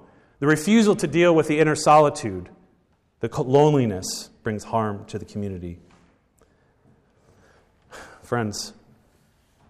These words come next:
we have to confront the inner loneliness. And I think in a lot of times in life that we can look outside of ourselves and we think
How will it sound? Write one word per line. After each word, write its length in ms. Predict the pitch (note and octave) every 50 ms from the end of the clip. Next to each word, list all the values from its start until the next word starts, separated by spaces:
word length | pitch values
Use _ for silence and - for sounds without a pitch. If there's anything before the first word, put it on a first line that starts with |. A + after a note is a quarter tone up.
| _ _ _ _ _ _ _ _ _ _ _ _ _ _ _ _ _ _ _ _ _ _ _ _ _ _ _
we 200 | - B2 C3 D#3
have 240 | C#3 B2+ E3 D#3+ -
to 100 | - D#3+
confront 500 | - D#3+ C#3 B2+ - - C#3+ C#3 C3+ C#3
the 140 | B2+ B2+ B2+
inner 160 | B2 B2+ C3
loneliness. 720 | C3 C#3+ D3+ C#3+ A#2 G2+ F#2+ F#2 F#2+ - - - - - _ _ _ _ _ _ _ _
And 100 | B2+ D3+
I 60 | D#3+
think 180 | D#3 G3 G3+
in 80 | G3+ G3
a 60 | F#3+
lot 180 | F3+ F3 F3 F3
of 80 | F3+
times 240 | F3 F3+ F3 F3 F3
in 120 | E3+ E3+ E3
life 280 | E3+ F3 E3+ D#3+ -
that 80 | - D3+
we 100 | C#3+ D3
can 200 | C#3+ E3+ D3+ D3
look 240 | D#3+ F#3+ F#3 F#3+ -
outside 420 | E3+ E3 D3+ E3 - F#3 G#3 A3+
of 60 | G#3 F3+
ourselves 420 | E3 D3 - - D3+ C3 B2 A#2
and 60 | C3+
we 80 | D3 D3
think 220 | C#3+ F3+ E3+ -